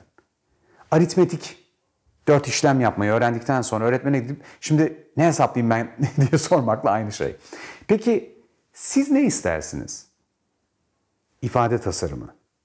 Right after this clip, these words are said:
Sizin ne işinize yarasın? Bu tonlamayla sorunca ifade tasarımı sizin ne işinize yarasın?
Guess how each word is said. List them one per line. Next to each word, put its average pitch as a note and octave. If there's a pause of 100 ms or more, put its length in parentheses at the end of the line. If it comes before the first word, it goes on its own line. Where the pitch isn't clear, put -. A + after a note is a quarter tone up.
(280)
Sizin F3+
ne A#2+
işinize F#2+
yarasın? - (1000)
Bu D4
tonlamayla D3
sorunca D#3+ (1500)
ifade B2
tasarımı F#2 (100)
sizin A#2
ne B2+
işinize G2
yarasın? E2+